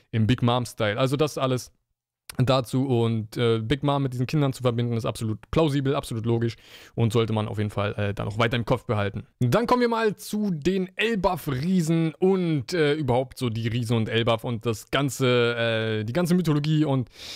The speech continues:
die ganzen Theorien dahinter. Und ich hab gleich hier zwei Fragen hintereinander, die sich auch wieder gut, äh, zusammen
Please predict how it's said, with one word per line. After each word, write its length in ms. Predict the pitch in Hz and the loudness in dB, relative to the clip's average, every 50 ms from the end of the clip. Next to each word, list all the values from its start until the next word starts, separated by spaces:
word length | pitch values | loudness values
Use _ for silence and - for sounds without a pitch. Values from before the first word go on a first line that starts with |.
| - - - - - | -16 -16 -12 -6 -2
die 60 | 131 | 0
ganzen 300 | 127 123 120 - 117 107 | 0 0 0 0 -2 0
Theorien 440 | - 120 113 107 120 120 120 107 104 | 2 2 2 2 2 0 0 0 0
dahinter. 600 | 160 165 196 220 202 185 190 190 185 170 165 165 | 2 2 2 2 2 0 0 0 0 0 0 0
Und 140 | 165 165 | -2 -2
ich 60 | 156 170 | -2 -2
hab 100 | 175 - | -2 -2
gleich 200 | 165 160 156 - | -2 -2 0 0
hier 240 | 160 156 147 131 - | 0 -2 -2 -2 -8
zwei 480 | - - - - 139 135 180 185 233 | -10 -8 -8 -6 -4 -2 0 0 0
Fragen 340 | 208 - - 190 180 185 175 | -2 -2 0 2 2 2 2
hintereinander, 460 | 175 175 165 160 160 165 165 160 156 | 0 0 0 -2 -2 0 0 0 0
die 80 | 147 143 | 0 -2
sich 180 | 135 135 131 147 | -2 0 0 0
auch 140 | 143 143 | 0 0
wieder 160 | 139 135 135 127 | 0 0 0 0
gut, 240 | 123 127 127 - | 0 -2 -2 -2
äh, 560 | 139 127 127 123 120 117 117 113 113 113 110 104 | 0 2 4 4 4 2 2 2 2 0 0 -2
zusammen 680 | - - 127 113 120 120 123 117 113 107 104 104 - | -2 -2 0 0 0 0 0 -2 -4 -4 -4 -6 -10